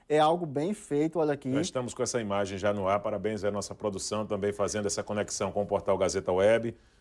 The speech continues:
Speaker 2: buscando essas informações, por favor, Herbert.
Speaker 1: Material exclusivo, inclusive,
Speaker 2: Material
Speaker 1: viu?
Speaker 2: exclusivo?
Speaker 1: Exclusivo, só nós que temos,
Speaker 2: Muito bem.
Speaker 1: por
Speaker 2: Então,
Speaker 1: enquanto,
Speaker 2: em
Speaker 1: este
Speaker 2: primeira mão,
Speaker 1: mandado.
Speaker 2: portal Gazeta Web, nós aqui da Gazeta News, edição da tarde, colocando também o falso mandado de busca e apreensão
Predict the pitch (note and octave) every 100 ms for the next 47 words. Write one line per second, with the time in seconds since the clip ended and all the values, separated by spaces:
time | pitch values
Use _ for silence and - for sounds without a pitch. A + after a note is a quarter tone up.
0 | - G2 - A2+ G2 G#2+ G2 F#2+ G2+ F#2
1 | - G#2 A#2+ A2 A2+ F#2+ E2 E2 D3+ E3
2 | F3 F3 F3 A3+ G#3 E3 D3+ D#3+ D3+ C#3+
3 | C#3 C3 C3+ - A#2+ C#3 F#3 D3+ C3+ C3+
4 | E3+ E3 F3 F3 E3 E3+ G#2+ B2 D3 -
5 | B2+ - F3 E3 E3 E3 D3+ C#3+ C#3 D3
6 | A#2 C3+ D3 C#3 C3 C3 C3+ B2+ B2+ D3
7 | C#3+ C#3 C#3 B2+ - C3+ B2+ B2 A#2 B2+
8 | A#2+ A#2+ B2 - B2 A#2 A2 A#2+ B2+ B2
9 | C3+ B2 - C3+ C#3 C3+ A2+ C3 C#3 -
10 | _ - C3 - F3 G3+ - G3 E3+ C#3+
11 | D3 D#3 D3+ C#3+ A#2+ D#3 E3+ E3 C#3 C#3+
12 | D3 C3 - C3+ D3+